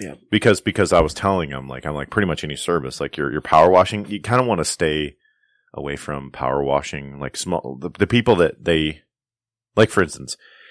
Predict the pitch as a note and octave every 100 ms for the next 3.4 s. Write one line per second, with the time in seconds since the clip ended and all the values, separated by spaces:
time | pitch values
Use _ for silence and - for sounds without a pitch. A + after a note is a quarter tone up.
0 | - F2+ A#2 A#2+ - G2 F2 - C#2 C#2+
1 | C2+ D2 D2+ D2+ E2+ D2+ C#2 C2+ C#2+ C2
2 | B1+ - - E2 D2 C#2 - - E2+ D2+
3 | - D2+ -